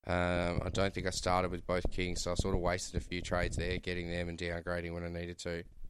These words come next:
Um, in terms of, like, starting with duds, nah. Um, it's been injuries for me. A couple of cheapies are maintained and did all right,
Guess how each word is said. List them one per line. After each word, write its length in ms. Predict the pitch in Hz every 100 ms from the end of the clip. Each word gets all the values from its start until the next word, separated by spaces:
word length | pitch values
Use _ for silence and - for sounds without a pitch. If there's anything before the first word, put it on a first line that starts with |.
| - - - - - - -
Um, 560 | 87 92 87 87 87
in 80 | 76
terms 300 | 101 101 98
of, 180 | 95 87
like, 180 | 87 73 -
starting 600 | - - 87 85 90 92
with 340 | 90 90 - -
duds, 460 | 90 92 110 -
nah. 440 | 92 92 92 95 117 127 - _ _ - - - - - - - - - - - -
Um, 760 | 98 98 92 92 95 92 87 90 - - - - - - - - - - -
it's 140 | 101
been 120 | 127
injuries 460 | 113 98 107 123 98
for 140 | -
me. 360 | 85 87 107 127 - - - - - - - - - - - -
A 40 | 101
couple 280 | 107 110
of 40 | 101
cheapies 360 | 98 101 101
are 60 | 95
maintained 680 | 92 92 90 92 90 92 92
and 100 | 90
did 160 | 90
all 140 | 92 87
right, 340 | 87 98 110